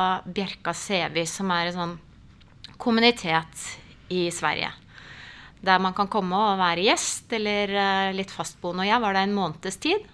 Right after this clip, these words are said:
og ba da tidebønner med de som ber regelmessig der, fire ganger om dagen. Gikk i veiledning og jobba på slottet der, liksom. Redde opp senger og vaska vinduer og luka i hagen og sånn. Og så fikk jeg så, eh,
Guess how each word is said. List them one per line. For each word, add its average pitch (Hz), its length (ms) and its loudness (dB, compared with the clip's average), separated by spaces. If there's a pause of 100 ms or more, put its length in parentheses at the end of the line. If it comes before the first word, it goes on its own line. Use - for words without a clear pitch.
(120)
og 226 180 -6
ba 196 460 2
da 185 260 0
tidebønner 165 640 -6
med 180 180 -6
de 160 100 -10
som 175 220 -12
ber 160 280 -6 (200)
regelmessig 165 640 -8
der, 226 180 0
fire 208 340 -2
ganger 165 280 -6
om 160 100 -10
dagen. - 340 -12 (640)
Gikk 214 240 -4
i 220 80 2
veiledning 214 720 0 (180)
og 220 580 0 (800)
jobba 185 440 2
på 185 120 -2
slottet - 380 -8
der, 170 140 4
liksom. 180 340 -2 (240)
Redde 175 260 0
opp - 120 -12
senger 151 360 -8
og 156 80 -6
vaska 160 240 -8
vinduer 160 440 -8
og - 640 -20
luka 196 360 -2
i 151 100 -8
hagen 151 380 -10
og - 80 -20
sånn. 175 120 -20 (1600)
Og 262 180 6
så 262 320 2
fikk - 380 -2
jeg 294 100 2
så, 330 80 2
eh, 247 800 2